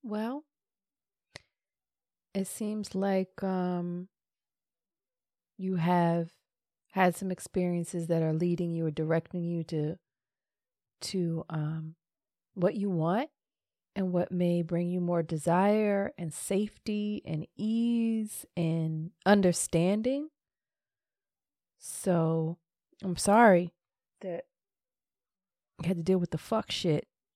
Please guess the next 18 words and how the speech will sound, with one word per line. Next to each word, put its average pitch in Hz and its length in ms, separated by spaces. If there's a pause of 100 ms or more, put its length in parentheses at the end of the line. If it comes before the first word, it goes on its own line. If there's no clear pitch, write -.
(180)
Um, 151 640 (1400)
but 175 100
it 170 100
seems 180 280
like 170 120
it's 170 120
also 170 320
bringing 165 340
you 156 80
some 156 220
clarity 156 580
as 156 160
well. 160 480 (1200)
And 156 600 (2750)
I 220 100
feel 269 240
like 240 220
we're 214 200